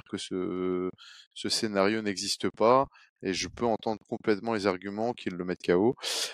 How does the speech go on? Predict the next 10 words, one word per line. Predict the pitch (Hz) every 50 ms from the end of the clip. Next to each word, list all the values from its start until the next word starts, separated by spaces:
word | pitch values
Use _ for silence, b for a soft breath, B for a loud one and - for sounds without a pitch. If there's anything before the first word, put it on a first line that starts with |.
| B _ -
mais | 98 98
je | 92 95 104
le | 101
vois | 92 98 104
difficilement, | 98 98 98 120 139 139 - 135 131 - - - 120 113 113 113 117 120 120 117 - - -
euh, | - 98 98 95 95 95 92 92 92 92 92 90 90 90 90 - - - - - - - _ _ _ _ _ _ _ _ _ _ _ _ - -
mettre | 101 104 107 95
K | - -
O | 107 107
Pereira, | 104 - - 104 101 95 87 80 71 -